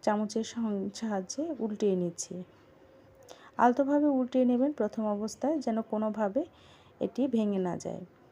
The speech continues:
দেখতে পাচ্ছেন সুন্দরভাবে এটি ফুলে উঠেছে আর সুন্দর রকমভাবে ডিজাইনটা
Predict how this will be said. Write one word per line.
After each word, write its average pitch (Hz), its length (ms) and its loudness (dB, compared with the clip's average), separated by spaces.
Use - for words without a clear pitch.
দেখতে 233 340 0
পাচ্ছেন 262 340 -2
সুন্দরভাবে 226 580 0
এটি 247 140 -2
ফুলে 220 340 -4
উঠেছে 226 380 -2
আর 233 140 0
সুন্দর 233 460 0
রকমভাবে 226 580 0
ডিজাইনটা 214 560 -2